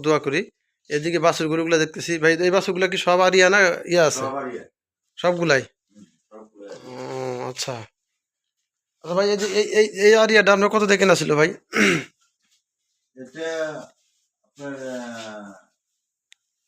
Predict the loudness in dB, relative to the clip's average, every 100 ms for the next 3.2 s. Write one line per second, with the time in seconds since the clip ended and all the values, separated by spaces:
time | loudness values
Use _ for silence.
0 | _ -8 -6 -4 -6 -8 -8 -10 -14 -16
1 | -18 -18 _ _ _ _ _ _ _ _
2 | -6 -4 -2 0 2 2 2 2 2 0
3 | -2